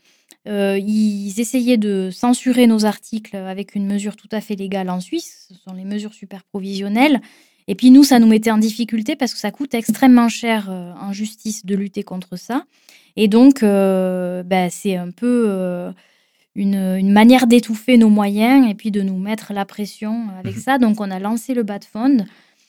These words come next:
Speaker 1: qui est une association de droit suisse gérée par d'autres personnes que nous. Ce sont
Speaker 2: Mhm.
Speaker 1: des, des, deux journalistes et puis une,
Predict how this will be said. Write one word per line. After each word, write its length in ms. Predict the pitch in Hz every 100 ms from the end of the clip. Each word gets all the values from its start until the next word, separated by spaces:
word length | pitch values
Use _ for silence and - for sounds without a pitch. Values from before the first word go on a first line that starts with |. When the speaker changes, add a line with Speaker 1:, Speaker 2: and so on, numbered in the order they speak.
| _ _
Speaker 1:
qui 120 | -
est 20 |
une 140 | 233 220
association 680 | 247 269 240 247 233 240
de 100 | 233
droit 240 | 214 208 208
suisse 400 | - 262 277 226
gérée 340 | 208 240 254
par 240 | 247 196 196
d'autres 300 | 226 240 -
personnes 400 | 214 - 208 202
que 120 | 196
nous. 240 | 196 269
Ce 120 | 277 202
sont 120 | -
Speaker 2:
Mhm. 80 | 107
Speaker 1:
des, 600 | - 196 - 202 202 -
des, 200 | 196 -
deux 220 | 180 196 254
journalistes 600 | 240 220 214 214 214 -
et 80 |
puis 200 | 185 -
une, 360 | 202 190 180 180